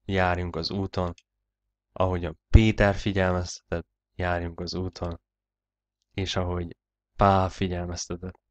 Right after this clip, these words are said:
„Járjunk az úton”, és ahogy az Efezusiakban újra figyelmeztet, annak okáért: „Vegyétek fel a Mindenhatónak minden fegyverét”,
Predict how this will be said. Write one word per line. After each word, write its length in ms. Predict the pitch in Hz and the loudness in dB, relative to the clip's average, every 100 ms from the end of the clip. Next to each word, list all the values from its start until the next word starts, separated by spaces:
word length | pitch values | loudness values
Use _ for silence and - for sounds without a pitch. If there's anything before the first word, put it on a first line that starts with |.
| _ _ - | _ _ -6
„Járjunk 480 | 92 87 87 87 | -4 -2 -4 -6
az 180 | - 90 | -8 -8
úton”, 440 | - 92 - 80 - _ _ _ _ | -6 -8 -6 -8 -8 _ _ _ _
és 220 | 98 - | -4 -2
ahogy 240 | 90 90 | -4 -4
az 160 | 85 - | -6 -4
Efezusiakban 1000 | - 120 107 98 98 104 92 90 90 - | -2 0 0 -2 -2 -2 -2 -2 -6 -6
újra 340 | - 143 127 104 | 0 4 6 6
figyelmeztet, 840 | 107 98 90 87 87 - 87 - | 4 0 2 0 -4 -6 -8 -2
annak 340 | - 110 101 98 | 2 2 2 -2
okáért: 400 | - 90 87 - | -4 -4 -4 -2
„Vegyétek 500 | 101 120 104 95 - | 2 4 4 2 0
fel 200 | - 90 | 0 -2
a 40 | |
Mindenhatónak 800 | 90 95 90 87 87 92 92 - | -2 -2 -2 -2 -4 -8 -12 -2
minden 480 | 135 165 117 98 90 | 2 4 6 4 2
fegyverét”, 840 | - 123 120 110 95 90 87 | 2 4 4 4 2 0 -4